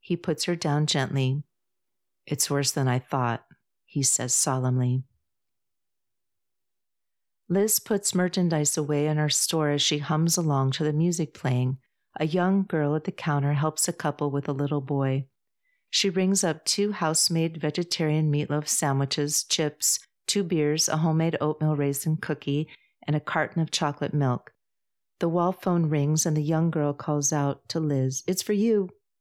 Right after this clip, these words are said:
Liz walks behind the counter and takes the phone. "Hello?" "Liz, it's Graham." "Hi, Graham. What a nice surprise. Do you remember Bill?" "Yes, of course. He's gonna come and pick up my things when they arrive."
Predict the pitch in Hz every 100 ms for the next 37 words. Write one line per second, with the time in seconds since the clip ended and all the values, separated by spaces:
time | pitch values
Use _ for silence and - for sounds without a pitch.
0 | _ _ _ _ _ - 196 214 196 175
1 | 165 - - 180 165 170 170 156 143 143
2 | 143 143 156 - - 147 - 139 131 135
3 | _ _ - 156 208 196 196 _ _ _
4 | _ _ _ _ _ _ - 170 160 160
5 | - 180 165 147 139 - _ _ _ _
6 | _ _ - 254 277 180 165 175 190 185
7 | 180 175 180 - 190 165 151 - - _
8 | _ _ _ - 202 208 208 208 202 185
9 | 180 170 190 202 _ _ _ _ _ 214
10 | 190 202 - - 196 139 - - - _
11 | _ _ 190 - 220 202 - 185 180 165
12 | - 175 185 160 156 165 160 151 139 135
13 | 131 131 120 123